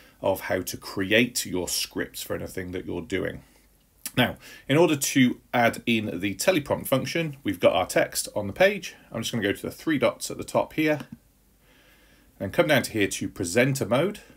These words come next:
And you'll see that this instantly turns all of that text nice and big on the screen so that I can have this flow through. Now,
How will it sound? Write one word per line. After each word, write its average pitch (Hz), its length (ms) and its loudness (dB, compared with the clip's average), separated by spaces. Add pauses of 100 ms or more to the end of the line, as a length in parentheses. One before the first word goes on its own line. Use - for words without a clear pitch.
And - 960 -12
you'll 143 80 4
see 147 160 6
that 143 100 4
this 170 180 4
instantly 143 420 0
turns 120 440 2
all 143 100 2
of 101 60 -2
that 101 180 -2
text - 480 -2 (100)
nice 127 300 2
and 104 80 -4
big 104 180 2
on 98 120 0
the 92 40 -6
screen 98 480 -4 (300)
so - 180 0
that 90 160 0
I 98 140 2
can 95 200 -10
have 95 300 -6
this - 360 -6
flow 90 400 -4
through. 90 400 -2
Now, 110 220 0